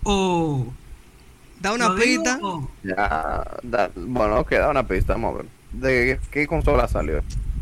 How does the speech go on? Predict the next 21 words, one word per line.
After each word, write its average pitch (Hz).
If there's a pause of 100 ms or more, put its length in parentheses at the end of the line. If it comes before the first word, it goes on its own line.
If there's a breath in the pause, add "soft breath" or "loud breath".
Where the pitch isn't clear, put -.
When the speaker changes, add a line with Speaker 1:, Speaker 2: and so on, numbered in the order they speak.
Speaker 1:
Salió 208 (200)
en 208
P 247
C 247
uno, 349 (540)
P 214
C 226
dos 254 (640)
y 175
P 165
C 147
cuatro. 127 (1800)
Speaker 2:
Coming 339
true. - (240)
Speaker 3:
Ok, 403
Speaker 2:
Ajá. -
Speaker 3:
eh, 104
fue 98
con 123
Final 110
Fantasy. 104